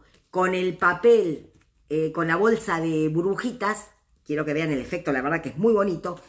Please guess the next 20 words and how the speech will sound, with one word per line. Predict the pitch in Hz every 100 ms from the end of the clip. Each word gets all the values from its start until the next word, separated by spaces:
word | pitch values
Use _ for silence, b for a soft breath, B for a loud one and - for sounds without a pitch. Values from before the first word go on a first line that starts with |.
| B B -
pero | 196 175
también | 175 175 175 196
se | - 196
me | 170 147
despegó. | 131 - 127 117 - B B B B _
No | 151 185
hubo | 226 233 233
forma | 240 233 226 214
que | 185
en | 170
la | 196
madera | 208 196 208 208
se | 208
me | 165
pegue | 151 185 190
con | 170 165
ninguno | 175 185 208 196
de | 165
los | 143 -
tres. | 175 160